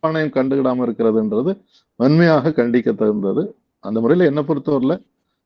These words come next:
பீகார்ல நடக்கக்கூடிய தேர்தல் முறையான தேர்தல் அல்ல. வாக்காளர் பட்டியல் முழுமையான பட்டியல் இல்லை. நிறைய பேர் நீக்கப்பட்டார்கள்,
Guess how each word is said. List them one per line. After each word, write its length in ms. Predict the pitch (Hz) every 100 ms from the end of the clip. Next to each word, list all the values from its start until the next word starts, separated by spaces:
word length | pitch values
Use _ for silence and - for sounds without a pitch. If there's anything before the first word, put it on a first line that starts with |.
| -
பீகார்ல 460 | 127 143 151 151
நடக்கக்கூடிய 560 | 143 135 135 135 135 131
தேர்தல் 600 | 107 127 135 147 190 - -
முறையான 500 | 107 117 131 143 143
தேர்தல் 420 | 117 123 123 127
அல்ல. 420 | 117 117 131 156 _ -
வாக்காளர் 680 | 110 123 151 151 147 139
பட்டியல் 600 | 139 120 143 147 156 - _
முழுமையான 520 | 117 131 135 139 135
பட்டியல் 420 | - 120 127 123
இல்லை. 400 | 117 117 123 143 - _ _ _ _ - _ _ _ _ _ _ _ _ _ _ _
நிறைய 320 | - 120 127
பேர் 200 | 123 131
நீக்கப்பட்டார்கள், 960 | 123 123 117 117 117 104 113 110 135